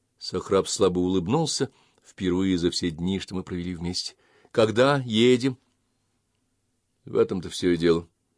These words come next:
Придётся немного потерпеть, но с его помощью мы добьёмся своего. Я погладил мальчика по голове.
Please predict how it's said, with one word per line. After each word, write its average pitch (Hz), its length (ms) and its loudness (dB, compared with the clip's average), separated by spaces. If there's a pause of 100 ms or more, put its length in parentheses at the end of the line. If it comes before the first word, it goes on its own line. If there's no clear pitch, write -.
(600)
Придётся 127 760 0
немного 113 480 -2
потерпеть, 110 880 -2 (640)
но 143 140 2
с - 120 0
его 101 300 4
помощью 101 500 0
мы 90 60 0
добьёмся 90 600 2
своего. 87 440 -6 (760)
Я - 140 -8
погладил 85 460 0
мальчика 85 420 -4
по 98 120 -10
голове. 85 340 2